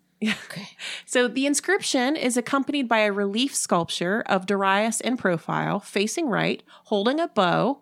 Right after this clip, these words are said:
Speaker 1: and he's depicted larger than the two attendants behind him to the left. So he's, he's the great, he's truly the Lugal here. He's the great man. Um,
Speaker 2: Big guy.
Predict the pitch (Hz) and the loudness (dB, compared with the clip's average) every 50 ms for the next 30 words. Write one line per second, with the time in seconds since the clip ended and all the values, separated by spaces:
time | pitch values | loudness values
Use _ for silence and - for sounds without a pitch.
0 | _ - - 220 226 226 233 233 226 233 220 247 233 - - 233 - 269 254 - | _ -2 0 2 4 4 4 4 2 2 2 2 0 0 -2 0 0 -2 0 0
1 | 254 220 220 233 240 262 277 277 220 214 196 190 196 196 190 190 185 185 185 190 | -2 0 2 2 2 4 2 2 2 2 2 2 2 2 2 2 4 4 2 0
2 | - - - 240 226 220 - 202 - - 262 254 214 170 156 151 - - - - | -2 -2 0 2 2 2 2 0 0 0 0 2 2 2 2 0 -2 -6 -2 -2
3 | 185 180 - 185 180 170 165 175 165 165 - 160 156 151 156 165 - - - - | -2 0 0 0 0 0 0 -2 -2 -4 -2 -4 -4 -2 -2 -2 -2 -4 -4 -12
4 | _ _ - _ _ _ _ _ - - 160 180 165 - 180 170 165 160 - - | _ _ -20 _ _ _ _ _ -10 -8 -6 -6 -4 -2 -2 -2 -2 -4 -6 -12
5 | - _ _ - - 180 160 151 143 - - 165 170 170 160 156 - 175 180 180 | -14 _ _ -8 -6 -6 -6 -6 -8 -10 -8 -6 -6 -6 -6 -8 -8 -6 -4 -2
6 | 175 180 - 196 180 196 190 165 - - _ _ _ _ - - 302 277 208 170 | -4 -4 -4 -4 -4 -4 -4 -4 -8 -16 _ _ _ _ -4 -2 0 2 2 2
7 | 156 156 - 120 - - - 165 190 208 196 170 190 202 208 170 143 - - 156 | 0 0 -2 -4 -4 -2 -2 -2 0 0 2 2 2 2 2 2 0 -2 -6 -6
8 | 131 - - - - - - - _ - 190 180 170 - 180 165 156 - 180 185 | -6 -8 -10 -12 -16 -16 -16 -18 _ -4 -4 -4 -2 -2 -4 -4 -2 2 4 4
9 | 180 - 190 214 233 196 156 - 175 - _ - _ 180 175 170 160 156 147 143 | 4 4 2 2 2 2 0 -2 -4 -10 _ -6 _ 2 4 4 4 2 0 -2
10 | 165 _ - 190 185 160 131 - - | -6 _ -6 -4 -2 -2 -4 -4 -6